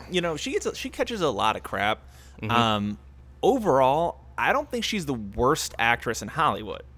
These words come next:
Speaker 1: You know what
Speaker 2: Right.
Speaker 1: I mean? There are,
Speaker 2: Right.
Speaker 1: there are people out there that are so much worse than her. Um, but she catches a lot of crap. And so,
Speaker 2: Mm-hmm.
Speaker 1: honestly, no, I don't think she did do a bad job.
Speaker 2: I didn't think so either. And that's what really impressed me about it, is the way she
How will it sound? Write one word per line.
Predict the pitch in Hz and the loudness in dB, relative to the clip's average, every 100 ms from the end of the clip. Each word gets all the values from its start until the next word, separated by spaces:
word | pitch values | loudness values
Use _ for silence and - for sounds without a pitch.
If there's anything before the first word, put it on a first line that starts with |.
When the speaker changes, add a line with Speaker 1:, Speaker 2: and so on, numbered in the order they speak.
| - | -6
Speaker 1:
You | 127 | -2
know | 113 | 2
what | 117 | 2
Speaker 2:
Right. | |
Speaker 1:
I | 95 | 0
mean? | 127 - - - | -2 -6 -16 -6
There | 220 | 2
are, | 220 | 2
Speaker 2:
Right. | 95 - | 2 0
Speaker 1:
there | 220 | 4
are | 240 | 4
people | 220 202 202 | 4 -2 -2
out | 175 | 0
there | 190 180 | -2 -2
that | 160 | -2
are | |
so | 120 - - 202 196 196 180 | -4 -6 -4 -2 0 2 0
much | 156 156 156 - | 0 -2 -2 -8
worse | 143 135 - | -6 -6 -6
than | 123 | -8
her. | - 117 104 - - - - - - | -6 -6 -8 -12 -20 -20 -20 -14 -2
Um, | 117 113 107 104 - | 2 2 2 -4 -2
but | 143 | -2
she | - | -2
catches | 170 165 160 | -2 -2 0
a | 127 | 0
lot | 110 98 | 0 -2
of | |
crap. | - 175 131 - - | -2 0 0 -2 -6
And | 120 | -6
so, | - 135 127 | 2 4 4
Speaker 2:
Mm-hmm. | 113 113 | 2 0
Speaker 1:
honestly, | 120 165 277 370 392 381 | 2 0 -2 0 0 -2
no, | 180 311 - | -2 2 4
I | 151 | 2
don't | 254 | 2
think | 302 302 | -2 -8
she | |
did | 226 339 | -4 -2
do | 349 104 | -2 -4
a | |
bad | 101 101 | -4 -6
job. | - 52 50 - - - | -6 -8 -8 -12 -18 0
Speaker 2:
I | 147 | 2
didn't | 240 269 | 4 2
think | 269 | 2
so | - 196 | 2 2
either. | 214 131 | 2 0
And | - 120 | 0 2
that's | 120 180 - | 4 4 4
what | 156 | 2
really | 127 139 131 117 | 4 6 6 4
impressed | 117 - 117 - | 0 2 2 2
me | 104 | -2
about | 90 90 | 0 -2
it, | 85 | -2
is | 98 | -4
the | 104 | 0
way | 107 113 | 2 2
she | - 110 104 104 | 0 -2 0 -2